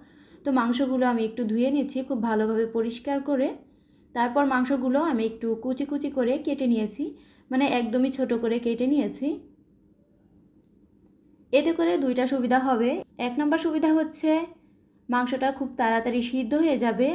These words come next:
আর দুই নম্বর সুবিধা হচ্ছে মাংসের মধ্যে প্রত্যেকটা মশলা খুব ভালোভাবে ঢুকে যাবে। এই জন্য আমি মাংসগুলো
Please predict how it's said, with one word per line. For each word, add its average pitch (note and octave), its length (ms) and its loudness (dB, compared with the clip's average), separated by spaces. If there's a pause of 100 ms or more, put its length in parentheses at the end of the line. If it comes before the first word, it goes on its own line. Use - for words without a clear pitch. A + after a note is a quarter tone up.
আর A3 160 0 (100)
দুই A3+ 160 -2
নম্বর B3 240 0
সুবিধা C4+ 320 -2
হচ্ছে C#4+ 360 -2 (380)
মাংসের A#3 400 -2
মধ্যে B3 360 -2 (100)
প্রত্যেকটা A#3 420 -4
মশলা A3 340 -2
খুব B3+ 200 -4
ভালোভাবে G#3+ 500 0
ঢুকে A#3+ 300 -2
যাবে। B3+ 280 -2 (540)
এই C4+ 160 0
জন্য D#4 240 2
আমি D#4 180 2
মাংসগুলো A#3 480 -2